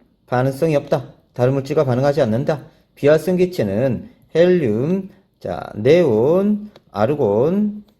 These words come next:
얘네들인데 이론자, 분자 혼자 돌아다녀. 그래서 혼자 해내라. 이렇게 해요. 상환성 기체고 반응성 거의 없고 화합을 형성하지 않는다. 이때 금속성이라는 건 양이온이 되기 쉬운 성질, 비금속은 음이온이 되기 쉬운 성질.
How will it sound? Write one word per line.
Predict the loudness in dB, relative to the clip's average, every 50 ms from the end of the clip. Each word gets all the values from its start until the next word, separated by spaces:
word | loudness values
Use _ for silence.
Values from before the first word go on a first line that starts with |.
| _ -6
얘네들인데 | -4 -2 -2 0 0 -2 -2 0 2 2 2 2
이론자, | 2 0 0 0 0 2 0 0
분자 | 0 0 -2 -2
혼자 | -4 -2 -2 -2 -2
돌아다녀. | 0 0 -2 -2 -2 -2 -4 -6 -10 -12 _ _ _ _
그래서 | -8 -6 -2 -2 -2
혼자 | -2 -2 -4 -4 -2 0 0 0 0
해내라. | 0 0 0 2 2 2 2 2 2 2 2 2 2 0 -2 -2 -4 -8 -18 _ _ _ -12
이렇게 | -12 -8 -8 -6
해요. | -4 0 2 2 2 2 0 -4 -12 -20 -20 _ _ _
상환성 | _ -8 -4 -4 -4 -4 -4 -4
기체고 | -6 -4 -2 -4 -2 -2 -2 -4
반응성 | -2 -2 -4 -2 -2 -2
거의 | 0 2 2 2
없고 | 0 -2 -2 -4 -4 -4 -4
화합을 | -6 -6 -4 -4
형성하지 | -4 -2 -2 -2 -2 -2
않는다. | -4 -8 -8 -14 -16 -20 -20 _ _ _ _ _ _ -20 -20 _ _ -4
이때 | -4 -2 2 2 0 0
금속성이라는 | 0 -2 -2 -2 -2 -2 -2 0 0 2 2 0 0 0
건 | 0 0 -2 -2 -2
양이온이 | -2 0 0 0 0 0 0
되기 | -2 -2 -4 -4
쉬운 | -4 -2 -4 -2 -2
성질, | -2 -4 -4 -4 -4 -4 -4 -4 -4 -6
비금속은 | -8 -8 -6 -4 -2 0 0 0 0 -2 -4 -8 _ _ -4 0
음이온이 | 2 2 4 2 2 2 2 0 0 -2 -8 -12 -8
되기 | -6 -4 -4
쉬운 | -4 -2 -2 -2 -2
성질. | -4 -6 -8 -10 -12 -18